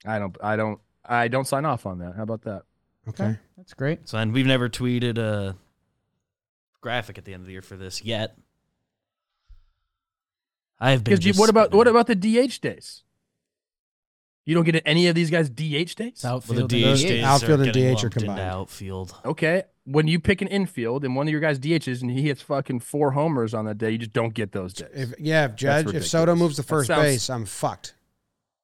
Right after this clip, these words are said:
Speaker 2: Unfortunately for me, I had a nice pick.
Speaker 1: And, and when Aaron Judge just ends up D H ing, you're not gonna get him? Or
Speaker 2: No,
Speaker 1: he's in
Speaker 4: No,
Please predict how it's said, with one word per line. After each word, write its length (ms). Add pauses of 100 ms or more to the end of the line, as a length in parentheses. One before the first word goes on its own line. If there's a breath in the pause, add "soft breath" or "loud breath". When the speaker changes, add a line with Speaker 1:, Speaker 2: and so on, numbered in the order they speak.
(300)
Speaker 2:
Unfortunately 520
for 120
me, 360 (120)
I 100
had 140
a 40
nice 240
pick. 340 (1000)
Speaker 1:
And, 260 (160)
and 240
when 100
Aaron 300
Judge 280
just 200
ends 200
up 140 (120)
D 200
H 220
ing, 320
you're 160
not 160
gonna 180
get 140
him? 360
Or 120
Speaker 2:
No, 160
Speaker 1:
he's 80
in 60
Speaker 4:
No, 120